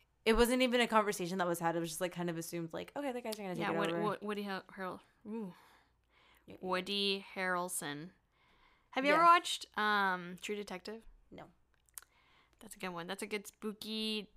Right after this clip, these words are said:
Speaker 2: detective movie with Woody Harrelson and Matthew McConaughey. Anyway. <laughs>
Speaker 1: Anyway.
Speaker 2: That has nothing to do with the movie.
Speaker 1: I,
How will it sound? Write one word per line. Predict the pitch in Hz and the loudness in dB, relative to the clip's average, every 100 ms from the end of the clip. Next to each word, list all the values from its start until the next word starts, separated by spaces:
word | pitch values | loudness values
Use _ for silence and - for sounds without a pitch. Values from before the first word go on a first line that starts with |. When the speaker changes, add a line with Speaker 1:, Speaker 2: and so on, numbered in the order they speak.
| - | -16
Speaker 2:
detective | 196 - 202 214 214 208 202 202 | -12 -8 -8 -6 -4 -4 -6 -10
movie | 196 190 190 | -10 -8 -8
with | 180 180 | -10 -10
Woody | 190 190 | -12 -12
Harrelson | - 190 - 208 - _ - - | -14 -12 -14 -14 -18 _ -20 -14
and | 190 185 190 | -12 -12 -14
Matthew | - 202 196 196 | -10 -6 -6 -6
McConaughey. | - 190 190 180 180 - - - _ _ _ _ _ _ _ _ _ _ - | -10 -10 -8 -12 -14 -18 -20 -20 _ _ _ _ _ _ _ _ _ _ -8
Anyway. | 233 254 233 226 226 | 0 2 2 0 -4
<laughs> | - - - | -10 -8 -6
Speaker 1:
Anyway. | 233 190 170 175 180 | -2 0 0 -2 -2
Speaker 2:
That | 233 | -2
has | 233 | -2
nothing | 233 - | -4 -6
to | 240 | -8
do | - | -6
with | 208 | -6
the | 202 | -6
movie. | 202 208 226 | -6 -6 -2
Speaker 1:
I, | 254 269 285 285 | 2 4 2 -2